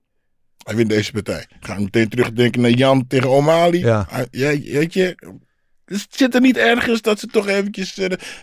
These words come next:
Speaker 1: Dana eventjes zeggen, hey, mm, mm, laat die gast even winnen, want die sloeg helemaal nergens op.
Speaker 2: Nou ja, Van der A was gehaald om te verliezen. Weet je, en hij verliest ook eindelijk, uiteindelijk ook, officieel. Maar kijk, het bedoel ik niet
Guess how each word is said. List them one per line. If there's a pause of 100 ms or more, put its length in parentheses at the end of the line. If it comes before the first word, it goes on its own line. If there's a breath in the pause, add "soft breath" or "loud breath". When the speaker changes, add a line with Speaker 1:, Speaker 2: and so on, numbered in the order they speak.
Speaker 1:
Dana
eventjes
zeggen,
hey,
mm,
mm, (260)
laat
die
gast
even
winnen,
want
die
sloeg
helemaal
nergens
op. (160)
Speaker 2:
Nou
ja,
Van
der
A
was
gehaald
om
te
verliezen. (840)
Weet
je,
en
hij
verliest
ook
eindelijk,
uiteindelijk
ook,
officieel.
Maar (520 loud breath)
kijk, (360)
het
bedoel
ik
niet